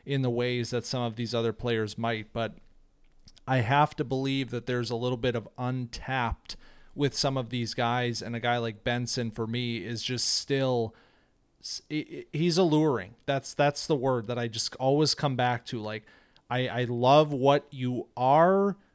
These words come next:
or I like what you are, I love what you can be. And I think one of the areas, again, this year that gets brought into was the pass catching. It wasn't,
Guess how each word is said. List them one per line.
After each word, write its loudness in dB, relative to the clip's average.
or 2
I 2
like 6
what 6
you 6
are, 8
I -2
love 4
what 0
you -4
can -2
be. -8
And -4
I -2
think -4
one -2
of 0
the 0
areas, 0
again, -2
this -2
year -2
that -6
gets -6
brought 0
into -4
was -4
the -6
pass -6
catching. 0
It -2
wasn't, 2